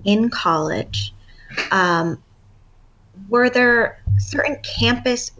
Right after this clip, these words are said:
resources that were available, um,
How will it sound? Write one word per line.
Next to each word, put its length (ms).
resources 880
that 220
were 240
available, 800
um, 400